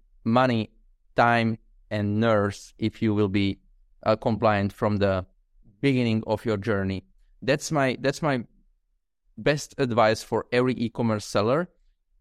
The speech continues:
And also here in the link, you will see the special offer for, um, people who are watching this. So, uh, if you will subscribe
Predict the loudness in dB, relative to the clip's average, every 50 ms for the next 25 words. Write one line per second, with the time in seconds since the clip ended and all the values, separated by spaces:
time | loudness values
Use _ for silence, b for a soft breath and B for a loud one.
0 | _ -4 -2 0 0 0 -2 -2 -2 -2 -4 -4 -8 _ _ _ _ _ _ _
1 | -2 -2 -2 -2 0 0 2 2 2 -2 -4 -10 _ _ -10 -2 0 0 0 0
2 | 0 0 0 0 2 2 2 2 2 2 -2 -4 _ -2 0 0 0 0 0 -2
3 | -4 -8 -18 _ _ _ _ -6 -4 -2 0 2 2 2 0 0 -4 -8 -6 -6
4 | -4 -4 -4 -4 -6 -8 _ _ _ _ _ _ _ _ _ -8 -8 -8 -8 0
5 | 0 2 2 2 2 0 0 0 -2 -2 0 0 0 0 -2 -4 _ _ _ _
6 | _ _ _ _ _ _ -6 -2 0 2 4 2 2 0 -2 _ _ _ _ _
7 | _ 0 2 2 4 2 2 2 2 2 2 2 2 0 0 -2 -4 -6 -8 _
8 | _ _ _ _ _ -20 -20 _ _ _ _ _ _ _ _ -2 0 2 2 2
9 | 2 2 0 0 2 2 2 0 0 -2 -4 -2 0 0 -2 -2 -4 -8 -18 _
10 | _ _ _ _ _ _ _ _ -4 0 2 4 4 2 2 -2 -8 _ _ _
11 | _ _ _ _ _ _ 0 2 2 2 0 0 -4 -4 -2 -2 -2 0 2 0
12 | 0 0 -4 -8 -8 -8 -4 0 2 4 4 4 2 0 -4 -10